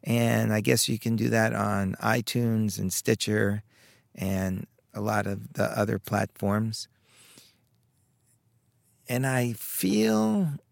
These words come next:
just as I'm heading into Act Three, that this all along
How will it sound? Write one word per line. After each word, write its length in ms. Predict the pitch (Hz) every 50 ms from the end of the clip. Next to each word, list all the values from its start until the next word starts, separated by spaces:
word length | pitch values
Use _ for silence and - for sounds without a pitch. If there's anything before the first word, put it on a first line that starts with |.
| _ _ _ _ _ _ -
just 320 | - 175 175 - - -
as 160 | 180 165 -
I'm 380 | 156 139 127 120 113 110 104 - _ _ _ _ _ _ _ _ _
heading 300 | - - 160 165 151 143
into 300 | 139 131 117 - - -
Act 220 | - 110 110 110 -
Three, 640 | - - - - - - 113 - - 95 95 95 - _ _ - - - _ _ _ _ _
that 180 | - 107 117 -
this 480 | - - 101 196 190 - - - - - - _ _
all 380 | - 110 135 156 175 185 165 143
along 640 | 127 120 117 127 151 156 143 - - - - - -